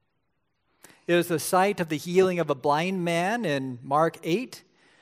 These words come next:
Bethsaida was in the vicinity where Jesus fed the five thousand. It was a host city.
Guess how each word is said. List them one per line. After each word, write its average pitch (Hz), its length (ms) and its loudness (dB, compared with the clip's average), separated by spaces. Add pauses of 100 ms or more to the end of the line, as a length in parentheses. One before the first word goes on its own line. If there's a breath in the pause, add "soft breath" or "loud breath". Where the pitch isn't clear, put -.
(340 soft breath)
Bethsaida 208 640 6
was 156 560 4
in 214 320 -2
the 180 200 6
vicinity 165 1120 -4 (1120)
where 190 140 4
Jesus 208 560 -2
fed 226 340 2
the 156 100 2
five 160 320 2
thousand. 185 480 -4 (1900 soft breath)
It 180 100 4
was 185 460 6 (520)
a 185 120 4
host 202 380 -4
city. 95 480 -8